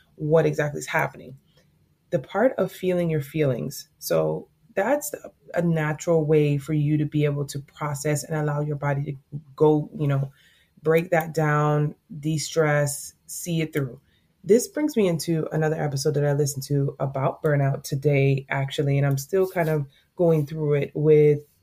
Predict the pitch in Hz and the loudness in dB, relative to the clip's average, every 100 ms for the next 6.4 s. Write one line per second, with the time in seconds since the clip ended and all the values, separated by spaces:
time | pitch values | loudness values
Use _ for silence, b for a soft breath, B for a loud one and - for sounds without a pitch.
0 | _ - 147 135 139 196 226 b b - | _ -4 -2 0 0 -2 -4 b b 2
1 | 180 160 143 143 143 214 254 - 165 160 | 4 4 4 2 2 0 -2 -2 0 2
2 | 156 156 151 151 156 151 156 156 151 143 | 2 0 -2 -2 0 0 2 2 2 0
3 | 143 - 151 139 156 185 - 131 135 196 | -2 -2 -2 2 0 0 -6 -4 -4 -6
4 | B B B 170 170 175 170 220 226 208 | B B B 2 4 4 2 -4 0 2
5 | 175 160 165 160 160 156 151 151 147 147 | 4 2 0 0 2 2 0 -2 -4 -2
6 | 143 139 135 | 0 0 -2